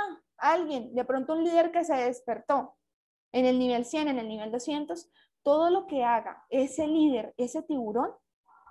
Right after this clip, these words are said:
te va a servir a ti. ¿Listo? Entonces,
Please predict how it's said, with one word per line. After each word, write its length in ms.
te 100
va 120
a 60
servir 380
a 80
ti. 320
¿Listo? 440
Entonces, 360